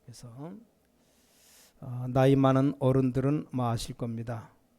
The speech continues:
우리가 얼마만큼 어려웠는가. 어,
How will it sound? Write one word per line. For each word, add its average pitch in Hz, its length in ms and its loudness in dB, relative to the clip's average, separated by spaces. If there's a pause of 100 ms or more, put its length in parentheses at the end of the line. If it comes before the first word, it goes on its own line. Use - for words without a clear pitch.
(200)
우리가 127 260 -14
얼마만큼 147 1000 -4
어려웠는가. 123 800 -6 (960)
어, 131 280 -12